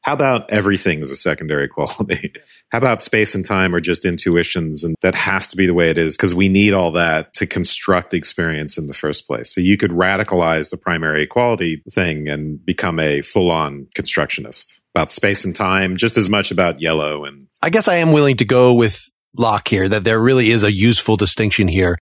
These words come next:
Speaker 2: It's just that I thought of the distinction as more that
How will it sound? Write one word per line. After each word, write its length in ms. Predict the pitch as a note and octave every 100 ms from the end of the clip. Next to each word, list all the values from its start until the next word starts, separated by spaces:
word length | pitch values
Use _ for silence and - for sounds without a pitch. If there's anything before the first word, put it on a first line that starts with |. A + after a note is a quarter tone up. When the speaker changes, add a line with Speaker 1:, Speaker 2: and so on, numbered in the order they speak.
| -
Speaker 2:
It's 140 | B2+
just 260 | - F#3+ -
that 240 | D3 B2 - -
I 280 | - D#3+ G3
thought 300 | - B2 B2
of 100 | G#2+
the 80 | G#2+
distinction 640 | F#2 A#2+ G#2+ A2+ G2+ G2 F2+ - - -
as 460 | A#2+ A2 G#2+ G2+ - _ -
more 720 | B2 B2+ B2+ B2+ A#2+ A#2 A2+
that 320 | G2+ G2 G#2